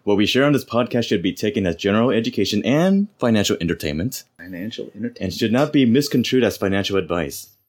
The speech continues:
Speaker 1: But again, if you have any questions, uh, comments, or any episode topics that you would like us to discuss, please c-,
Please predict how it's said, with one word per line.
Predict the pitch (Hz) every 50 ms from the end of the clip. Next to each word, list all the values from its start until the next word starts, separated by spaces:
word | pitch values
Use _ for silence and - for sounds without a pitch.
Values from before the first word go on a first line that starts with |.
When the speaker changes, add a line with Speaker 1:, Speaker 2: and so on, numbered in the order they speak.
| _
Speaker 1:
But | - 117
again, | 113 110 131 156 170 180
if | 156 131
you | 131 123 117
have | 120 117 117 117
any | 120 117 104
questions, | - - - 147 151 - - - 156 156 160 160 160 156 - - 131
uh, | 104 87 85 76 69 - - _ -
comments, | 110 113 120 131 135 127 -
or | 107 98 98
any | 98 104 107 104 95 92 87 - _ _
episode | - 117 113 110 - 110 92 90 -
topics | - 101 104 101 107 85 -
that | 98 90
you | 90 87
would | 90 92
like | 92 90 - 101
us | 92 -
to | 92 82
discuss, | 80 - - - 107 110 113 - - - _ _
please | 143 151 165 180 175 151 -
c-, | -